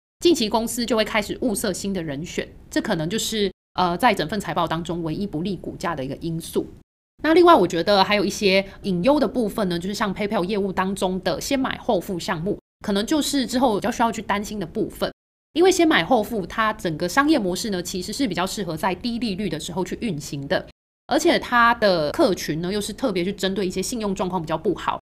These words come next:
然后没有办法在银行顺利借到贷款的一些消费者。所以在美联储不断加息的一个大环境之下，这些先买后付的使用者，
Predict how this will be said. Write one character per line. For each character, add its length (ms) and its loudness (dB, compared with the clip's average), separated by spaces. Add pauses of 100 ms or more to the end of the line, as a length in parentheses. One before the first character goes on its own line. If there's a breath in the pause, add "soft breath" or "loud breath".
然 100 -2
后 80 4
没 120 0
有 80 2
办 180 4
法 160 2
在 220 4
银 180 -4
行 120 -2
顺 220 -4
利 140 -2
借 240 -2
到 220 4
贷 180 2
款 180 -8
的 120 -10
一 40 -6
些 140 -6
消 160 0
费 160 -2
者。 180 -10 (280)
所 140 6
以 60 8
在 140 8
美 140 2
联 160 0
储 140 -2
不 80 -8
断 320 2
加 240 2
息 160 -2
的 120 -4
一 40 -4
个 80 -6
大 160 6
环 180 -4
境 180 -4
之 160 -4
下， 280 0
这 160 2
些 160 0
先 200 -2
买 180 0
后 140 2
付 140 -2
的 100 -2
使 260 -8
用 260 -4
者， 180 -6